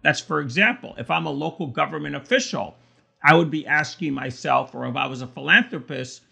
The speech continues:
can we think less about just helping individuals, even though individuals matter,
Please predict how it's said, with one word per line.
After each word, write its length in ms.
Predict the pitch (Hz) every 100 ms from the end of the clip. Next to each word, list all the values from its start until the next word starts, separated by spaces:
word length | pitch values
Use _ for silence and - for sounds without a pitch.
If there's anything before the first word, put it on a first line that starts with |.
| - - - -
can 360 | 175 190 208
we 400 | 180 175 170 - _ _ _ _
think 280 | 202 220 -
less 360 | 143 156 170 202
about 340 | 156 151 -
just 260 | 170 139 -
helping 440 | 151 156 185 156
individuals, 920 | 143 127 117 135 151 190 233 233 - -
even 220 | 131 143
though 100 | 123
individuals 640 | 131 123 139 131 139 123 113
matter, 560 | 127 135 156 233 247